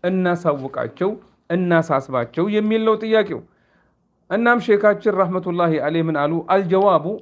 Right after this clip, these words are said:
መልሱ፣ الذي أراه في هذه المسألة ألا تفعله المرأة።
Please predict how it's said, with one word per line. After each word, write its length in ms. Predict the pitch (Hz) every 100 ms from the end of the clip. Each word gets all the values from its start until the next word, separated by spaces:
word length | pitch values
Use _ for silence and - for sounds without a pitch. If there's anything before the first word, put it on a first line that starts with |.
| -
መልሱ፣ 340 | 156 247 220 - 208 - _ _ _ _ _ _
الذي 400 | 139 185 208 196 202
أراه 340 | 190 196 190 190
في 160 | 175 175
هذه 320 | 190 170 170
المسألة 680 | 160 196 202 190 190 202 214 196 175
ألا 420 | 190 170 156 139
تفعله 540 | 135 139 131 160 175 147
المرأة። 540 | 135 123 165 165 143